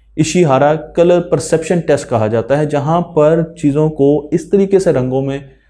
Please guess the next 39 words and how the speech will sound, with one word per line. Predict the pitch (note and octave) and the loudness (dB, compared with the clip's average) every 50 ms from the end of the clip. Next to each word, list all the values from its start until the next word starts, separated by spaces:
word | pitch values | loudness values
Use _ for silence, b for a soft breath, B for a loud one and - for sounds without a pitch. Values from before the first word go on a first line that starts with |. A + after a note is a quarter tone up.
| b b b b - | b b b b -4
लिखा | A2+ C3 C3 - D#3+ | -2 -2 0 2 2
जाता | - - B2+ A#2 - G#2 A2 | 2 2 2 0 0 -2 -2
है, | A#2 B2 C3+ C#3 B2 | 0 0 -2 -2 0
नंबर्स | B2 B2+ C#3 C#3+ D#3+ D#3+ D#3+ | 0 0 2 2 0 0 0
को | - E3 | -2 -4
छुपाया | D#3+ - C3 A#2+ - A#2+ A#2 B2+ C3+ | -2 -4 -6 -2 0 2 2 4 4
जाता | A#2+ A#2 A2 - B2+ | 2 2 2 2 0
है, | D3 D#3 | 0 0
जिस | C3 B2 A#2+ | 0 -2 -4
तरीके | - B2 B2 B2+ | -4 -4 -4 -6
से | A#2+ - C3+ | -6 -6 -6
मैं | B2 | -6
आपको | A#2+ A#2+ B2+ B2 | -6 -4 -4 -2
यहाँ | A#2+ A#2 B2 A#2+ | -2 -2 -2 -4
पर | - B2 | -6 -6
सर्कल्स | - - A#2 - - C#3 C3 C3 | -4 -4 -4 -2 0 -2 -2 -2
दिखा | A#2+ B2 B2 B2 A#2+ | -2 -4 -4 -2 -2
रहा | A#2 B2 | -4 -2
हूँ | B2 | -2
जिसके | A#2 A#2 A2 - - - - - C3+ C3+ C3+ - | -2 -4 -4 -6 -10 -16 -8 -4 -4 -4 -4 -4
अंदर | C3 A#2+ A2+ A#2+ B2+ C3 | -4 -4 -2 -2 -2 -2
मुख्तलिफ | B2+ B2 A#2+ - - C3+ C3+ C3+ | -2 -4 -4 -2 -2 -2 -2 -2
नंबर्स | B2 A#2 A#2 A#2+ C#3+ D3 - | -2 -4 -2 0 0 -2 -2
छुपे | - - A#2+ - - | -4 -8 -8 -4 -4
हुए | C3 B2 A#2 C3 | -2 -2 -2 -4
हैं, | - - B B B B B B B | -6 -8 B B B B B B B
कि | F3 E3+ F#3 A3+ - - - - - - _ _ - | 2 2 2 2 0 -4 -12 -18 -20 -20 _ _ -2
आपको | C#3 D#3 E3 E3+ E3 - F3+ F#3 - - | 0 2 2 2 0 0 0 0 2 2
एक | D#3+ E3 E3+ E3+ - | 2 2 2 2 0
नंबर | D#3 D3+ C#3+ C#3 C3 C#3+ D#3 F#3+ F#3+ - - - - _ _ _ - | -2 0 0 0 2 0 0 0 -2 -6 -12 -20 -20 _ _ _ -4
मुख्तलिफ | D3+ E3+ F#3+ F#3+ - - - A3+ A3+ A3 G#3+ - | 0 0 0 -2 -4 -4 -2 0 2 2 2 0
परसीव | F3+ C#3+ A#2+ - B2+ A2 G2 | -2 -2 0 0 0 0 0
हो। | G2+ G2 G#2 A#2 - - - D3 | -2 -4 -8 -10 -14 -12 -8 -6
मसलन | D3 - F3+ E3 | -2 -2 -2 0
सेवेंटी | - E3+ D#3+ D#3+ E3+ F3 E3 F#3+ F#3+ | 0 0 2 2 2 2 2 0 0
फ़ोर | F#3 - - E3+ F3+ F#3+ | 0 0 0 2 2 2
लिखा | F#3 D3+ - - C#3 | 2 0 0 0 0
हुआ | B2 B2 B2+ C3 | 0 2 2 0
है | D3+ | 0